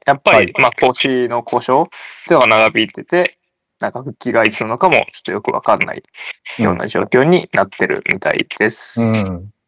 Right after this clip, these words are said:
Speaker 1: 頑張ってほしいという気持ち、僕ビール好きなんで。
Speaker 2: あ、そうなんだ。
Speaker 1: 僕結構ビール好きですよ。
Speaker 2: へえ。
Speaker 1: なんか、めちゃめちゃ速いとか、そういうわけじゃないのに、うまいことかわしてく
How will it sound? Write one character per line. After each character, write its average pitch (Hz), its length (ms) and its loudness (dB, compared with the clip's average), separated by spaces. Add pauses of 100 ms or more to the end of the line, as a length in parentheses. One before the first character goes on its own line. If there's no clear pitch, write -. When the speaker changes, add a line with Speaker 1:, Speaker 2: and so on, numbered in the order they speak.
(1800)
Speaker 1:
頑 110 160 0
張 113 60 2
っ - 40 -2
て 123 100 -6
ほ 120 100 -2
し - 180 2
い 113 60 2
と - 80 2
い 104 100 4
う 104 40 -6
気 104 120 -8
持 117 120 0
ち、 120 60 -4
僕 123 200 4
ビ 214 120 2
ー 185 80 4
ル 113 60 2
好 - 80 -12
き 147 100 -2
な 131 100 4
ん 101 80 -2
で。 - 260 -6 (880)
Speaker 2:
あ、 190 100 8
そ - 140 4
う 160 40 4
な 127 100 4
ん 101 40 -4
だ。 104 200 2 (360)
Speaker 1:
僕 165 280 2
結 220 180 0
構 127 140 4
ビ 131 120 6
ー 120 40 6
ル 87 80 2
好 - 60 -10
き - 60 -14
で 107 120 -4
す - 140 -10
よ。 - 120 -10 (200)
Speaker 2:
へ 127 60 4
え。 104 640 4 (280)
Speaker 1:
な 170 100 2
ん - 40 -6
か、 - 180 4 (420)
め 135 140 -2
ち - 100 -2
ゃ 196 40 4
め 208 120 4
ち 220 80 2
ゃ 208 40 -2
速 208 220 2
い 190 80 2
と 131 120 -2
か、 - 240 0
そ - 140 0
う 127 40 4
い - 20 2
う - 20 6
わ 131 60 4
け 135 80 4
じ 113 80 2
ゃ 113 40 4
な 107 140 2
い - 40 -2
の - 60 -8
に、 - 200 -16 (120)
う 135 60 -2
ま 156 120 4
い - 20 0
こ 123 100 2
と 110 100 2
か - 160 2
わ 110 80 6
し - 80 0
て 120 100 2
く - 360 -2